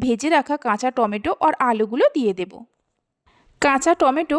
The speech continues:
আর আলুগুলো দেওয়ার পর মশলার সঙ্গে ভালো করে মিশিয়ে নেব। আমি এই রান্নাটাতে পেঁয়াজের ব্যবহার করিনি, আপনারা চাইলে অল্প করে পেঁয়াজের ব্যবহারও করতে পারেন। আলু আর টমেটো মশলার সঙ্গে ভালো করে মিশিয়ে নেওয়া হয়ে গেছে। পরিমাণ মতো হালকা গরম জল দিয়ে দেব।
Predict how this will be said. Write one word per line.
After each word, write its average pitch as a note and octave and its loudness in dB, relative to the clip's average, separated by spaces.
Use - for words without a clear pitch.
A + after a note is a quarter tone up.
আর C#4 2
আলুগুলো C#4 0
দেওয়ার A#3+ 0
পর C4+ 2
মশলার B3 -4
সঙ্গে C4+ -6
ভালো A3 -2
করে A#3 0
মিশিয়ে A#3 -2
নেব। F3+ -8
আমি D#4 0
এই C#4 0
রান্নাটাতে D4+ 2
পেঁয়াজের A#3+ 0
ব্যবহার B3 2
করিনি, G#3+ 0
আপনারা F4+ -2
চাইলে C#4+ 0
অল্প B3+ 0
করে D4 -2
পেঁয়াজের A3 -2
ব্যবহারও A#3 2
করতে B3+ 0
পারেন। F3+ 0
আলু C#4+ 4
আর E4+ 4
টমেটো D#4 -2
মশলার D4 2
সঙ্গে D#4 0
ভালো C4 0
করে B3 0
মিশিয়ে B3+ -6
নেওয়া D#4+ -2
হয়ে A3+ 4
গেছে। E3 -14
পরিমাণ D#4 0
মতো D#4 -2
হালকা B3 0
গরম B3 0
জল B3 2
দিয়ে A3+ 0
দেব। F3+ -6